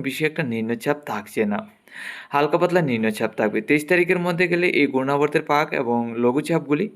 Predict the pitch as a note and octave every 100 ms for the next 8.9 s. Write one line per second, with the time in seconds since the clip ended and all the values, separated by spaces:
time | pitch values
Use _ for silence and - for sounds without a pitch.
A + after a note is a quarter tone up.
0 | - - - - - D3+ F3 E3 D#3+ E3
1 | F3 E3+ E3 D#3 E3 C#3 A2 - A2+ -
2 | _ _ _ C#3 D#3+ C#3+ C3+ C#3 D#3 E3+
3 | E3 D#3+ E3+ F#3 G#3 - - - _ -
4 | D3+ D3+ F#3 G3 - F3+ F#3 F3 F#3+ F#3+
5 | F3+ A3+ G#3+ F3+ F3 F#3+ - C#3+ C#3+ B2+
6 | A2+ A#2 A#2+ B2 A#2 A2+ A#2 A2+ C#3+ D3
7 | E3 F3+ F3+ F#3 F3+ F3 F3 C#3 A#2+ D3
8 | E3 F3+ B2 B2 C3 C#3+ D3 D3 D3+